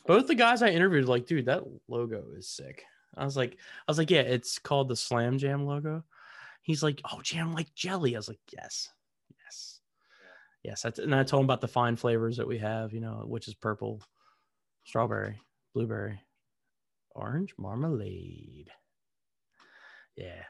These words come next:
Speaker 1: So,
Speaker 2: Wait,
Speaker 1: uh,
Speaker 2: there's a cotton candy flavor.
Speaker 1: co-, you mean we'd have to have pink? <laughs> All right, coming soon in pink. <laughs>
Speaker 2: Bubblegum.
Speaker 1: Bubblegum. You don't get that in, you don't get cotton candy jam.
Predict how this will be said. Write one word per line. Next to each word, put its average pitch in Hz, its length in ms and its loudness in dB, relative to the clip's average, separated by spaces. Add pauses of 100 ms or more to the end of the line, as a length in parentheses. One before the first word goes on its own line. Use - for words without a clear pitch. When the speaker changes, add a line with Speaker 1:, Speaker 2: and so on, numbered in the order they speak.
(460)
Speaker 1:
So, 139 220 0
Speaker 2:
Wait, 123 80 2
Speaker 1:
uh, - 20 -2
Speaker 2:
there's 175 220 -2
a 185 80 -6
cotton 175 360 -10
candy 143 380 -18
flavor. - 720 -20 (1040)
Speaker 1:
co-, - 340 -14
you 135 80 2
mean 127 200 2
we'd 120 100 -2
have 120 100 -2
to 117 80 0
have 117 160 -4
pink? 113 320 -4 (480)
<laughs> - 1500 -16
All 165 80 4
right, 190 300 6
coming 285 280 8
soon 320 540 10
in 202 180 8
pink. 370 640 6 (140)
<laughs> - 140 -4
Speaker 2:
Bubblegum. 320 840 6 (640)
Speaker 1:
Bubblegum. 135 760 -4 (720)
You 226 120 4
don't 311 180 4
get 247 200 2
that 196 180 4
in, 127 200 -2
you 233 120 -2
don't 294 140 0
get - 200 0
cotton 165 320 -2
candy 135 480 -2
jam. 120 640 0